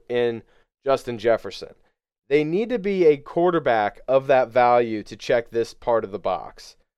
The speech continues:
So they need a good to elite quarterback. The next few attributes all involve knowing the wide receiver's history.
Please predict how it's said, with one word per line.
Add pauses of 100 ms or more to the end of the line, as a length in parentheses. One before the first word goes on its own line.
(260)
So
they
need
a
good (380)
to
elite
quarterback. (1000)
The
next
few
attributes
all
involve
knowing
the
wide
receiver's (360)
history.